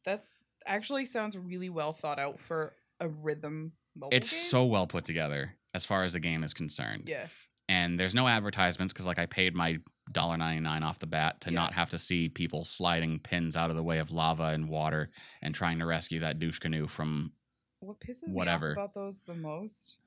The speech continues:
Speaker 2: They
Speaker 1: is
Speaker 2: know that it hurts you when they do it wrong, so they intentionally do it wrong, 'cause then you wanna
Speaker 1: Yes.
Speaker 2: download the app.
Speaker 1: But then you do, and it's never that game. It's, like, a phenomenon right now that it's never that game.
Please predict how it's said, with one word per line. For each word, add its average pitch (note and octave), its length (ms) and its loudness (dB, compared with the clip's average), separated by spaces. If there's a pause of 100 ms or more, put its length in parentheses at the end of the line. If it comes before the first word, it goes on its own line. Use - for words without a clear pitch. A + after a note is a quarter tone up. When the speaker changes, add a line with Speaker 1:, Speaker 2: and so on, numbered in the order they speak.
(400)
Speaker 2:
They A2+ 160 6
Speaker 1:
is A2 60 8
Speaker 2:
know G2+ 360 6
that G2 180 4
it G2 100 0
hurts F2+ 340 0
you G2 140 4
when F#2 120 4
they E2+ 80 4
do E2+ 200 2
it - 80 0
wrong, E2+ 360 4
so F2+ 100 0
they E2+ 140 2
intentionally E2+ 540 0
do E2+ 160 2
it - 80 -2
wrong, F2 520 2 (120)
'cause F2+ 100 -2
then F2+ 140 2
you F2+ 80 4
wanna F2 160 2
Speaker 1:
Yes. D#2 80 -8
Speaker 2:
download F2 380 2
the E2+ 160 -2
app. G2+ 340 4 (120)
Speaker 1:
But A#3 120 -2
then C#4 120 0
you C4+ 120 0
do, C#4 320 -4
and B3 180 0
it's B3+ 160 -6
never A#3 400 0
that A3 260 -4
game. G3+ 540 -6 (480)
It's, B3+ 180 0
like, D4 120 -4
a D#4 60 -6
phenomenon B3+ 720 0
right F#3 180 -4
now D3 400 -4 (460)
that G#3 200 0
it's G#3+ 160 -6
never G3+ 440 0
that F3 500 -4
game. D#3 400 -8